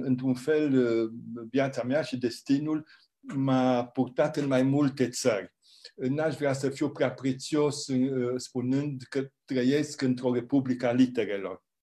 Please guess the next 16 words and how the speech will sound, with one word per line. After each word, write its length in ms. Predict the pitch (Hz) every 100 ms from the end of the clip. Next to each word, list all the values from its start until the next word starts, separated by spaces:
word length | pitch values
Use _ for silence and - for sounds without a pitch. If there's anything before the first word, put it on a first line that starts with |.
| _ _ _ _ _ _ _ -
Uh, 240 | 131 117 113
deci, 340 | 113 113 -
uh, 300 | 113 110 117 110
acest 360 | - 147 139
stat, 460 | - 139 143 143 -
care 220 | 123 123
e 100 | 131
un 120 | 135 123
stat 360 | - 151 -
<laughs> 20 |
într-un 300 | 175 - 151
fel 260 | 131 - 156
fantomatic, 920 | - 127 123 123 127 131 - 131 - - - -
care 180 | 127 123
e 140 | 127
Republica, 920 | 123 120 - 139 131 127 127 120 -